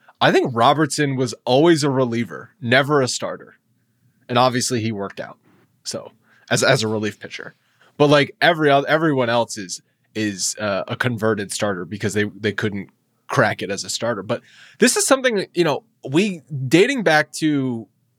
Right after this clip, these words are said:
our complaints on the Yankees losing in the playoffs, um, in seventeen, eighteen, nineteen, obviously you and I had debates on,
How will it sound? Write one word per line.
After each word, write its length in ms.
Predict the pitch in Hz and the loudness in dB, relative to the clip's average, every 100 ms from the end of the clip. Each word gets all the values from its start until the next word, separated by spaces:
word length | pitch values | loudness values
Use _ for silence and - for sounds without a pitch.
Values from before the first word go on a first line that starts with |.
| _ - | _ -2
our 220 | 127 135 | 2 2
complaints 720 | - 135 - 127 117 113 - - | 0 -8 -4 -4 -2 -4 -8 -4
on 200 | 117 110 | -4 -2
the 80 | |
Yankees 720 | 107 113 120 120 117 110 104 - _ _ _ _ _ _ | -4 -2 -2 -2 -2 -2 -4 -8 _ _ _ _ _ _
losing 480 | 123 117 131 123 127 | -2 2 2 2 2
in 120 | 123 | 0
the 80 | 110 | -2
playoffs, 680 | - 110 104 101 104 - - _ _ _ - | -2 0 2 0 -2 -6 -8 _ _ _ -4
um, 440 | 104 104 101 98 _ | -2 0 -4 -10 _
in 480 | 110 107 104 98 101 - | -4 -4 -4 -6 -10 -2
seventeen, 460 | - 139 139 147 | 2 2 2 0
eighteen, 340 | 131 127 131 123 | 0 0 -2 0
nineteen, 460 | 117 117 113 110 - _ _ _ _ _ _ _ _ _ _ | 0 -2 -6 -6 -12 _ _ _ _ _ _ _ _ _ _
obviously 360 | 127 123 - 123 | 0 0 -2 0
you 160 | 135 | 4
and 100 | 147 | 4
I 120 | 127 | 4
had 180 | 120 117 | 2 0
debates 420 | 110 101 113 107 | -2 0 0 0
on, 220 | 120 110 | -2 -2